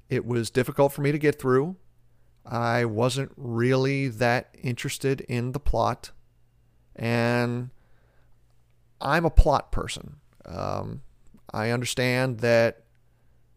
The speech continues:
you need characters that you are interested in in order to stay interested in a book. And to be invested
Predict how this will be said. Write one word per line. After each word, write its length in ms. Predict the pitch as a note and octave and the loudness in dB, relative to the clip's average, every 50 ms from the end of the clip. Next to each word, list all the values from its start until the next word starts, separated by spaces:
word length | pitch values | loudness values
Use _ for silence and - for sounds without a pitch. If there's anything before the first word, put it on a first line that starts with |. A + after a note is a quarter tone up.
| _ _ _ _ _ - | _ _ _ _ _ -16
you 300 | - B2 C3 C3+ C3 B2 | -10 -4 -2 -2 0 0
need 320 | B2 C3+ C#3 C#3 C#3+ C3 | 0 0 0 0 -2 -4
characters 880 | - - C#3 C3 C3 C3 C3 - C3 C3 C3 C3 C3+ C3+ C3 - - | -2 0 2 4 4 2 0 -2 0 0 0 0 -2 -4 -6 -6 -6
that 320 | - B2+ A#2+ A#2 A#2+ - A#2+ | -2 0 2 2 2 0 -2
you 160 | B2 B2 A#2 | -2 0 2
are 100 | A#2+ A#2 - | 0 2 0
interested 400 | C#3 C#3 - C3+ - - B2 A#2 | -2 -4 -4 -4 -2 -2 -2 -2
in 440 | B2 A#2+ A#2+ A2+ A2 A#2 B2 B2+ - - _ - | 0 -2 -2 -2 -4 -4 -6 -10 -12 -16 _ -8
in 140 | C3 B2 B2+ | -4 0 2
order 200 | C#3+ D3 C#3 B2 | 2 2 2 0
to 600 | - - C#3 B2+ B2+ B2 B2 B2 B2 B2 - - _ _ _ _ _ _ _ _ _ _ _ _ _ | -2 -2 -2 0 0 0 0 0 -2 -4 -8 -12 _ _ _ _ _ _ _ _ _ _ _ _ _
stay 800 | - - - - - - B2+ B2+ B2+ B2 B2 B2+ B2+ B2+ B2+ C3 - _ _ _ _ _ _ _ _ _ _ - - | -8 -6 -6 -4 2 4 4 6 6 4 2 2 0 -2 -4 -6 -10 _ _ _ _ _ _ _ _ _ _ -8 -4
interested 460 | C#3 C3 - B2 - - C3 B2 A#2 | -4 -4 -4 -4 -4 -2 -2 0 0
in 80 | A2+ | 0
a 60 | G#2 G#2+ | -2 2
book. 440 | B2+ E3+ C#3+ - - - - - - - - _ - - _ _ - - | 4 4 4 4 2 -4 -12 -14 -14 -16 -20 _ -20 -20 _ _ -12 -4
And 540 | - D3+ E3 D#3+ C3+ A#2+ A#2+ A#2+ B2 B2+ B2 - - - _ _ _ _ _ _ _ _ _ - | -2 0 2 2 2 2 0 0 -2 -6 -8 -12 -16 -20 _ _ _ _ _ _ _ _ _ -12
to 320 | - - C3+ B2 B2 A#2+ B2 | -4 -2 0 2 2 0 0
be 560 | A2+ B2 B2+ B2 B2 A#2+ A#2+ A#2+ A#2+ B2 B2 - _ _ _ _ _ _ _ _ _ _ _ _ _ _ _ _ _ _ _ - | 0 0 0 0 0 0 0 -2 -2 -2 -4 -6 _ _ _ _ _ _ _ _ _ _ _ _ _ _ _ _ _ _ _ -6
invested 880 | C3+ B2 A2+ G#2 A2+ C3+ D3+ - - - - G#2 G2+ G2+ - - A#2 | -4 -4 -2 2 4 6 6 6 4 2 0 -2 -2 -2 -2 -4 -8